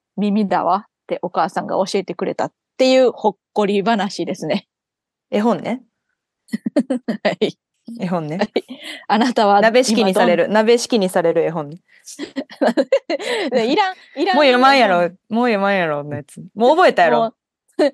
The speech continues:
Speaker 2: そうそう、
Speaker 1: それでも
Speaker 2: 耳、耳のやつ。そう、耳の本のやつね。
Speaker 1: <laughs>
Speaker 2: もう覚えたやろっていうやつね。
Speaker 1: いっそのこと捨ててくれ、それやったら。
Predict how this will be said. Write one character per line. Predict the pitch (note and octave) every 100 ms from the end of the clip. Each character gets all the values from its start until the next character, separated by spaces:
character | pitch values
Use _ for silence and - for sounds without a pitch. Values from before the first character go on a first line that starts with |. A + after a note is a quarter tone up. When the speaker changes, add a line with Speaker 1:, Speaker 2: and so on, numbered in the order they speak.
| D4
Speaker 2:
そ |
う | G3+
そ | F#3
う、 |
Speaker 1:
そ |
れ | E4+
で | A#3+
も |
Speaker 2:
耳、 | A3+
耳 | G3 C4+ B3
の | G3
や | F3+
つ。 | E3 C3+
そ | G#3+
う、 |
耳 | G#3+ A#3+
の | F#3+ F3
本 | F#3+ D#3+
の |
や | D3+
つ | D3
ね。 | F#3 A3
Speaker 1:
<laughs> |
Speaker 2:
も | G#3
う |
覚 | G3+ A3+ B3+
え | G3+
た | D3+
や | C#3+
ろ | G#3
っ | A3+
て | -
い |
う |
や | -
つ | -
ね。 | G#3 A#3 F#4 - _ -
Speaker 1:
い | D4+
っ |
そ | - D#4+
の | D#4+ D#4
こ | E4+
と | -
捨 | A#3+
て | C#4+
て | - C4
く | B3+
れ、 | A3
そ | -
れ | F#3+
や | G3+
っ |
た | -
ら。 | -